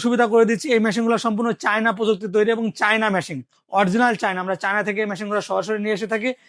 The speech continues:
এই মেশিনগুলোর তিনটা সাইজ আছে, দুই রোলার, তিন রোলার এবং চার রোলার। তাই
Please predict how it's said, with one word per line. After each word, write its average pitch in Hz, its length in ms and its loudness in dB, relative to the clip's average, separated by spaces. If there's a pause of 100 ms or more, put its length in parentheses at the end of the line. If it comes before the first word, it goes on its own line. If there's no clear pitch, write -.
(280)
এই 202 180 2
মেশিনগুলোর 240 400 2 (360)
তিনটা 254 300 6 (100)
সাইজ 208 240 2
আছে, 180 120 0 (100)
দুই 220 160 6
রোলার, 220 240 4 (120)
তিন 226 120 2 (100)
রোলার 214 260 2 (120)
এবং 208 120 -2 (160)
চার 196 160 4
রোলার। 165 200 0 (340)
তাই 208 120 -2